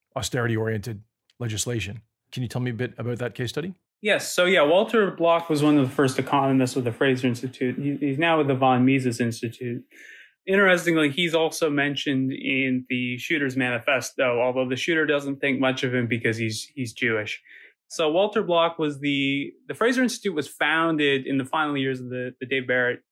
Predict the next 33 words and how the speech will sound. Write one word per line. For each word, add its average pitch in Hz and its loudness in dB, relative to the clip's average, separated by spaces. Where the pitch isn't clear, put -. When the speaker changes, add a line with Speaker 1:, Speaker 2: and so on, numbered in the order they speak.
Speaker 2:
uh, 120 -2
N 127 -2
D 117 -6
P 120 -6
government, 117 -4
basically 196 2
to 147 2
swing 156 -2
British 143 -6
Columbia 135 -2
to 123 -4
the 117 -4
right. 113 -4
And 120 -4
it 131 -2
was, 131 -8
the 139 -6
forestry 170 0
industry 147 -6
played 143 -6
a 131 -4
role 131 -2
in 123 -8
financing 127 -4
it, 127 -4
but 139 0
also 147 0
a 127 -4
lot 127 2
of 113 -12
money 120 -2
in 110 -8
Ontario. 107 -6